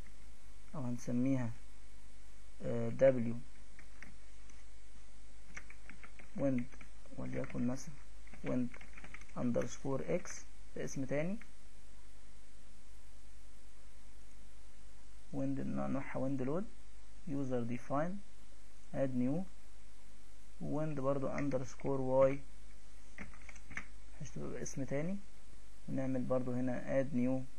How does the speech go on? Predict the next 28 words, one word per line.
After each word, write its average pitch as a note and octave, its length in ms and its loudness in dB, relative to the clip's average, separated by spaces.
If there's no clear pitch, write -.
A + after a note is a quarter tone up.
لود C3+ 260 -2
باترن، E3 380 0
يبقى C3 140 0
الاتنين C#3 300 0
دول C#3 120 2
ويند C#3 280 2
والباقي C3 260 0
كله C3+ 220 0
ايرثكويك. D3+ 460 -2
لو C3 80 6
دخلنا D#3+ 380 8
على C3+ 120 6
الويند C#3+ 300 4
اكس D3 280 4
دلوقتي D3 460 8
موديفاي C#3 500 12
لود C#3 260 12
باترن، F#3+ 360 12
هنلاقي C3+ 380 12
الدايفرامز C3 580 12
ظهرت B2+ 360 12
عندنا، B2 400 10
ومفيش C#3+ 320 8
مشكله B2+ 240 12
ان B2+ 60 8
احنا A#2+ 140 8
ندخل A#2+ 320 10
الاحمال. C#3 500 12